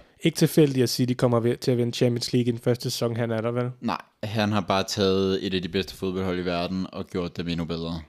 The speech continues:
Speaker 2: Så, øhm, ja, vanvittig sæson. Der er jo faktisk ikke flere superlativer at sætte på ham, for vi har jo snakket rigeligt om ham i løbet af sæsonen.
Speaker 1: Ja. Han
Speaker 2: Han
Speaker 1: er,
Speaker 2: er vild.
Speaker 1: han er, det er den vildeste debutsæson i Premier Leagues historie.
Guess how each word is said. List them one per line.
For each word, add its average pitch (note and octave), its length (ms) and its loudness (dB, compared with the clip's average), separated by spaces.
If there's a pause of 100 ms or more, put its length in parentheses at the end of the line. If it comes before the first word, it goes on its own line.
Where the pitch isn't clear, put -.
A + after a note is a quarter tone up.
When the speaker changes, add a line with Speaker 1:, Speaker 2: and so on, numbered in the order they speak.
(140)
Speaker 2:
Så, F#2+ 340 0
øhm, F2+ 360 0 (520)
ja, E2+ 200 -2 (300)
vanvittig G2+ 440 2
sæson. F#2 320 0
Der F#2 60 0
er F#2 80 2
jo F#2+ 100 2
faktisk F2+ 320 -2
ikke F2 160 -4
flere F#2 200 0
superlativer F2+ 580 -2
at E2+ 60 -6
sætte F2+ 180 -6
på F2+ 100 -2
ham, F2 140 -2
for F2 80 -8
vi F2 80 -6
har F2+ 60 0
jo F2 60 -2
snakket F2+ 340 -4
rigeligt F2 280 -2
om E2+ 120 -6
ham F2+ 120 -8
i F2 40 -6
løbet F2 200 -6
af E2+ 60 -8
sæsonen. F2 480 -6
Speaker 1:
Ja. A#2 160 0 (560)
Han D#3 120 4
Speaker 2:
Han E3 100 6
Speaker 1:
er, E3+ 40 4
Speaker 2:
er - 40 2
vild. C3 120 4
Speaker 1:
han E3 200 6
er, D#3+ 120 0
det F3+ 140 6
er F3+ 40 4
den F3+ 140 4
vildeste F#3+ 340 6
debutsæson D#3 720 2
i D3+ 40 -8
Premier C#3 320 0
Leagues B2 180 0
historie. B2 360 -4